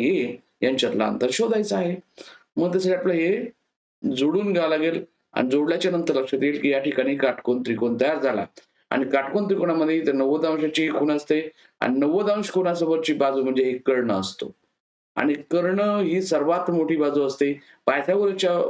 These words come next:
प्रमेयानुसार कर्णाचा वर्ग हा उरलेल्या दोन बाजूंच्या वर्गांच्या बेरजे एवढा असतो. मग त्यासाठी ह्या दोन ठिकाणातलं अंतर जर काढायचं असेल तर कर्ण काढावं लागेल आणि कर्ण त्याचा वर्ग आपला तो शोधून घ्यावा लागेल. मग त्यासाठी या दोन्ही वर्गांची बेरीज करावी लागेल.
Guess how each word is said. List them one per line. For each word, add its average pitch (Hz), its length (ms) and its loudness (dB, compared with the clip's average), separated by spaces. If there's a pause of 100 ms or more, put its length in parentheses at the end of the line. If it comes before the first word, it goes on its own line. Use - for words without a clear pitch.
(140)
प्रमेयानुसार 131 680 0 (340)
कर्णाचा 165 420 2
वर्ग 156 260 0
हा 139 140 2
उरलेल्या 139 460 2
दोन 151 260 0
बाजूंच्या 127 440 2
वर्गांच्या 123 520 0
बेरजे 180 260 0
एवढा 123 220 0
असतो. - 340 -8 (320)
मग 170 160 2
त्यासाठी 175 300 0
ह्या 147 140 0
दोन 180 240 0
ठिकाणातलं 180 380 0
अंतर 151 200 0
जर 139 140 0
काढायचं 123 340 0
असेल 160 280 0 (280)
तर 160 80 4 (100)
कर्ण 202 280 2
काढावं 127 300 0
लागेल 135 300 0 (360)
आणि 143 180 2 (160)
कर्ण 196 380 0 (380)
त्याचा 139 220 2
वर्ग 156 400 0
आपला 147 280 0
तो 226 380 -2 (140)
शोधून 214 440 0
घ्यावा 147 180 2
लागेल. 113 320 0 (360)
मग 180 260 0
त्यासाठी 180 400 0
या 156 100 2
दोन्ही 170 280 0
वर्गांची 151 520 0
बेरीज 208 300 0
करावी 147 200 2
लागेल. 110 240 -2